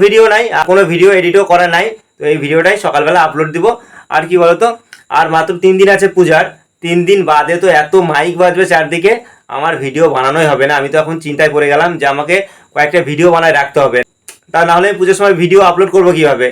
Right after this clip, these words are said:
ওই না হলে চারদিকে গান বাজবে, ভিডিও বানাতে পারবো না। প্রত্যেকটা ভিডিওতে আমাকে ভয়েস দিতে হবে, আর ভয়েস দিতে গেলেও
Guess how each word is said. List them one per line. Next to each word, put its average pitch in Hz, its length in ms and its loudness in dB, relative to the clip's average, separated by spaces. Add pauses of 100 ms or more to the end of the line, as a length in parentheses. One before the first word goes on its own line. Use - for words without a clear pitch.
(340)
ওই 180 180 0 (120)
না 170 100 2
হলে 180 180 2
চারদিকে 170 300 0 (100)
গান 165 200 0
বাজবে, 175 280 2
ভিডিও 160 280 2
বানাতে 170 280 2
পারবো 165 260 -2
না। 208 40 0 (280)
প্রত্যেকটা 175 360 -2 (100)
ভিডিওতে 156 320 0
আমাকে 156 160 -2 (100)
ভয়েস 151 280 0
দিতে 156 180 -2
হবে, 143 160 0 (340)
আর 135 140 -2 (120)
ভয়েস 156 260 0 (100)
দিতে 165 260 -2
গেলেও 180 220 2